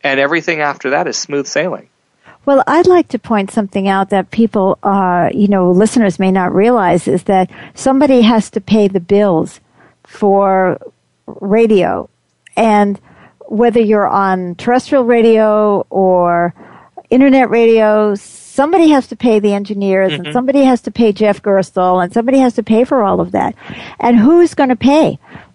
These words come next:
Speaker 2: The, um, you know, in network television or network radio, you think that everything is being paid for by the network and you think of these hosts as making all this money. But, uh, when I was considering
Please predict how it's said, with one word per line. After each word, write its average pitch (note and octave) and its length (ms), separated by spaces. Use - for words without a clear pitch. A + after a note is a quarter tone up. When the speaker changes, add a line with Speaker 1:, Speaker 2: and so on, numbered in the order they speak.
Speaker 2:
The, A#3+ 400
um, G3+ 640
you A#3+ 200
know, A3+ 220
in G#3+ 200
network B3 400
television G#3+ 640
or F#3+ 240
network F#3+ 420
radio, G3+ 380
you F#3+ 160
think G#3 320
that G3 160
everything G3+ 400
is F3+ 80
being F#3 300
paid G3+ 320
for G3+ 220
by F#3+ 180
the F#3+ 100
network G3 460
and G3 100
you F#3+ 80
think G3+ 220
of F#3+ 80
these F#3+ 260
hosts A#3 420
as F#3+ 160
making G3+ 300
all F#3 140
this F3+ 220
money. A3+ 320
But, A3 180
uh, G3 340
when G3+ 300
I G#3+ 160
was A#3+ 180
considering G#3+ 640